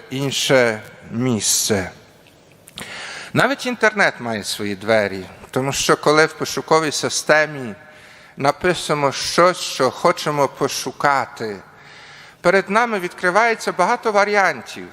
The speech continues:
багато дверей, які можна натиснути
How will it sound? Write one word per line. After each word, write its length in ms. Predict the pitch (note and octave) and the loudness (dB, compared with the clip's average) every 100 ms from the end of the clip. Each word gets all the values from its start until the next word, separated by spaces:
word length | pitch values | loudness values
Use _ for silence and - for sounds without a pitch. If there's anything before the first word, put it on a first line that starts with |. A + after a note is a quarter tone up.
| - - - _ _ _ _ _ _ | -20 -20 -20 _ _ _ _ _ _
багато 420 | F3 F#3 C4+ C4 A3 | 0 2 0 0 -4
дверей, 580 | F#3+ G#3 A#3+ B3+ F#3+ | 2 4 6 4 2
які 300 | D3 D3 E3+ | 0 -2 -2
можна 440 | F3 A#3 B3+ G#3 F#3+ | 0 2 2 4 4
натиснути 1080 | F3 - D#3 - A3+ B3+ A#3 - F#3 G#3 | 2 -2 -4 -4 -2 -2 -2 0 2 4